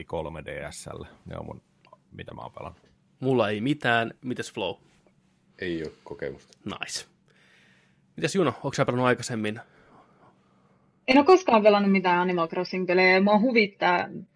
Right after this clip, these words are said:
Speaker 4: puhua Animal Crossingista tässä, koska vielä kuukausi sitten en todellakaan ollut ostamassa Animal Crossingia, enkä voi kuvitella itseäni pelaamassa Animal Crossingia.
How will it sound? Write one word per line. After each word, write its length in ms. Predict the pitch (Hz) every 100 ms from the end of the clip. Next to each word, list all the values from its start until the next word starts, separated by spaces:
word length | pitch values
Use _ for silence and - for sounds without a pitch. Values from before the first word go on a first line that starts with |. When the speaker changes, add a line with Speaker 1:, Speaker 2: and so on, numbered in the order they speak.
| 185
Speaker 4:
puhua 320 | 214 185 190 180 _ _ -
Animal 420 | 190 180 175 185
Crossingista 720 | - 180 - 175 185 190 185
tässä, 300 | 185 180 190
koska 400 | 196 196 - - - - 196
vielä 180 | 190 185
kuukausi 520 | 190 214 208 214 202
sitten 360 | 196 202 196 190
en 160 | 196 202
todellakaan 560 | 208 202 190 185 175 170
ollut 220 | 165 165
ostamassa 580 | 196 208 - 180 185 175
Animal 360 | 170 180 170 165
Crossingia, 640 | 175 170 185 170 170 170
enkä 320 | 165 170 170
voi 120 | 160 180 _ _ -
kuvitella 520 | 180 170 165 175 165
itseäni 440 | 190 190 190 180
pelaamassa 600 | 175 190 190 202 208 -
Animal 380 | 196 196 202 202
Crossingia. 640 | 196 214 214 226 233 254